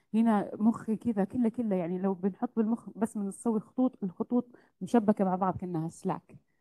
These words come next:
طيب، من كثر الضياع. طيب، فبالتالي خلينا نقول أوكي، هذا الشخص لجأ للمساعدة، أوكي، وبي-، بيحسن، خلينا نقول، من، من نفسه عشان يكون يعني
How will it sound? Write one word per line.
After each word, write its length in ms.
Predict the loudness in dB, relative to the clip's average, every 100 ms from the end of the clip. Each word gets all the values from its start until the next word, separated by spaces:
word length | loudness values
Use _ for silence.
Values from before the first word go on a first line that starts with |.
| _
طيب، 320 | -4 0 2 2
من 80 |
كثر 300 | 2 2 0 -4 -10
الضياع. 540 | 0 2 4 2 -2 _ _ _ _ -12
طيب، 300 | -8 -2 -4 -4 _ _ 2
فبالتالي 720 | 2 4 4 4 4 2 -2 _ _ -4
خلينا 260 | 0 0 2
نقول 260 | 2 2
أوكي، 420 | 2 -2 -6 -8 -12 -4
هذا 200 | -2 0
الشخص 520 | -2 -2 -2 -6 -4
لجأ 300 | 0 0 0
للمساعدة، 880 | 0 -2 -2 -2 0 0 -2 -6 -8 -14 _ _ _ -6
أوكي، 400 | -4 -4 -4 -2
وبي-، 220 | 0 0
بيحسن، 640 | 0 0 0 -2 0 -2
خلينا 200 | 0 -2
نقول، 140 | 0 2
من، 220 | 0 0
من 180 | -2 2
نفسه 300 | 0 2 0
عشان 260 | 0 -4
يكون 320 | -4 -2 -2 -2 -12 _ _ _ -6
يعني 320 | -4 -4